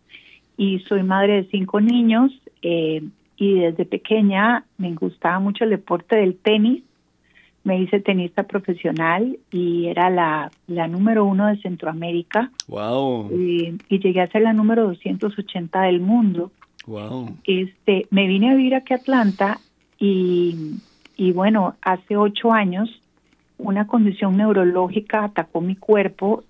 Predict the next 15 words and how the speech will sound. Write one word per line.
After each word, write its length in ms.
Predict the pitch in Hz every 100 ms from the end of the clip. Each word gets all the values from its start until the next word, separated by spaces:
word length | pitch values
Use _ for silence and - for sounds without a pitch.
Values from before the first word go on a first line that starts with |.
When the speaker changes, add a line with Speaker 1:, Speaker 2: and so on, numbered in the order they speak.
| -
Speaker 1:
y 640 | 180 180 175 175 160 156 156 _ -
quedé 260 | 185 180
completamente 680 | 175 208 208 202 202 196 214
paralizada 680 | 208 180 160 156 - 175 180
en 80 | 180
una 180 | 185 185
cama 420 | 185 180 202 208 _ _ _ _ _ _
durante, 760 | 214 196 170 170 - 170 160 156
pues, 240 | - 165 -
mucho 380 | 196 190 202 208
tiempo. 760 | - 214 208 190 - 190 196
Luego 240 | 196 180 175
estuve 400 | 170 - 196 185
tres 260 | 190 185 185
años 320 | 175 175